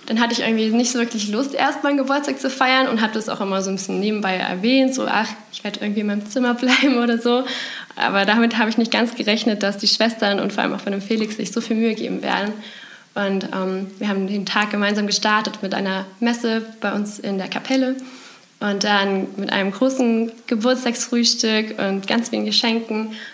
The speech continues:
Ähm, die Schwestern haben uns dann einen Ausflug geschenkt, den haben wir auch gleich am Tag gemacht. Das war in einer Tropfsteinhöhle, das war richtig schön. Und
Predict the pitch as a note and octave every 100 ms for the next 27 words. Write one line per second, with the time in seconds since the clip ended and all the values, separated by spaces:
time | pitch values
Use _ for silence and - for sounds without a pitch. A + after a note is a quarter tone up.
0 | - G3+ G3 G3 G#3+ G#3 G#3 G3+ G3 G3
1 | G#3 F#3+ G#3+ A#3 A#3+ A#3 A3+ A3+ A3 A3+
2 | - - G3+ F#3 F#3 - - G3 - -
3 | F#3 F#3+ A3 G#3+ F3+ F#3 F3+ F3+ F3+ B3+
4 | C4 - A#3 A3 A#3 A#3 A#3+ C4+ - F#3
5 | F#3+ G#3 A#3 A#3 A3+ A#3